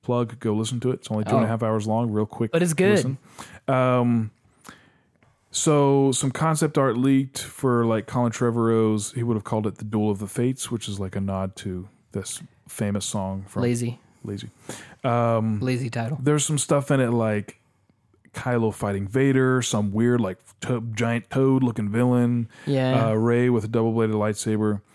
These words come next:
Speaker 1: R two looked damaged, and a, and a, somebody on Twitter was like, uh, you know, uh, "We all have to know, is this real?" And he was like, Yep, it's all real. Uh, I wouldn't have killed R two though. R-, R two though. R two though.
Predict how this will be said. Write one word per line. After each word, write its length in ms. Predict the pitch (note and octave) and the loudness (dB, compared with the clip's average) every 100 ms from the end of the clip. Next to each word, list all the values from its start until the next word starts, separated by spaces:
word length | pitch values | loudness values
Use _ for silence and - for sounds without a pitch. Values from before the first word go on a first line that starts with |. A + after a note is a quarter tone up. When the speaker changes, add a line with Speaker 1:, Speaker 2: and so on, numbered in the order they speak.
| - - - | -20 -8 0
Speaker 1:
R 180 | C3 C3 | 2 2
two 340 | - C3+ C3 | 4 4 6
looked 260 | B2 - A#2 | 4 0 -2
damaged, 680 | A#2 A#2 A#2 A#2 A#2 - - | 0 2 2 2 -2 -8 -4
and 120 | A2+ | 0
a, 100 | A2 C3 | 0 -2
and 140 | A#2 | -2
a, 280 | G#2+ G#2+ - - | 0 -2 -6 -8
somebody 280 | - C#3+ B2 | -2 0 0
on 100 | A2 | 0
Twitter 280 | C3 A#2+ | 0 0
was 180 | G#2+ G2+ | 0 -2
like, 300 | G#2+ G2 - _ _ _ _ _ - | -2 -2 -6 _ _ _ _ _ -8
uh, 340 | G#2+ G#2 G2+ G2 | -4 -2 -2 0
you 80 | A#2 | 0
know, 140 | A2+ | 0
uh, 220 | A2+ B2+ - C3 | 0 -4 -8 -4
"We 240 | A#2+ C3 | 0 2
all 220 | B2 C3+ | 2 2
have 120 | B2 | 0
to 80 | A#2+ | -2
know, 120 | A2 | -2
is 200 | G#2+ B2 | 0 0
this 180 | B2 A2 | 0 0
real?" 220 | A#2 G#2 | 0 0
And 80 | G2+ | 0
he 60 | G#2+ | -2
was 100 | G2+ | -2
like, 140 | G2+ _ _ _ _ C#3+ | -6 _ _ _ _ -2
Yep, 160 | D3 - | -2 -2
it's 140 | C3 | 0
all 120 | D3 | 2
real. 400 | C#3+ C#3 C#3 C#3 C3+ | 2 4 4 2 0
Uh, 260 | B2 A#2+ | 0 2
I 120 | A2+ A#2+ | 2 2
wouldn't 240 | C#3 D3 | 2 0
have 100 | A#2+ | -2
killed 180 | C3+ A#2 | -2 0
R 140 | A#2 | 0
two 180 | G#2+ A2+ | 0 -2
though. 360 | G#2+ G#2 G#2 G2+ - | 0 0 -2 -6 -6
R-, 140 | A#2+ | -2
R 120 | B2+ A2 | -2 -2
two 140 | A2 | -4
though. 180 | G2 F#2 - - - | -4 -8 -12 -12 0
R 180 | D3+ F#3 | 2 4
two 280 | - C3+ A#2 | 4 4 4
though. 520 | B2 A#2 G#2+ G#2 | 4 4 2 0